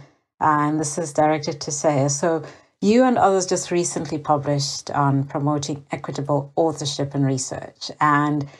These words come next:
can you tell us just briefly why, why it's important at this juncture to have such a guideline? What change do you envision? And, and, and in fact,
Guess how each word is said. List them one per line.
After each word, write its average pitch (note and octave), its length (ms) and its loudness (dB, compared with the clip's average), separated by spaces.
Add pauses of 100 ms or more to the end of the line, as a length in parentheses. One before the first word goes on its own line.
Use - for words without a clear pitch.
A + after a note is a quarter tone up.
(380)
can G#3 160 4
you G#3 80 4
tell A3 220 2
us G#3 160 0
just - 280 -6
briefly C#3+ 680 0
why, F3 920 2 (280)
why G#3+ 380 6
it's A3+ 200 0
important G3 600 2
at D3 220 2
this D#3 220 0
juncture - 680 -2 (300)
to F3 100 0
have F#3 300 0
such - 360 0
a D#3+ 60 -2
guideline? C#3 840 -8 (420)
What G#3+ 180 2
change A#3 380 4
do F#3+ 120 4
you F#3 60 6
envision? E3+ 500 0
And, D#3+ 240 0
and, D3+ 280 -2 (260)
and G3 100 6
in F#3+ 60 4
fact, A3 220 2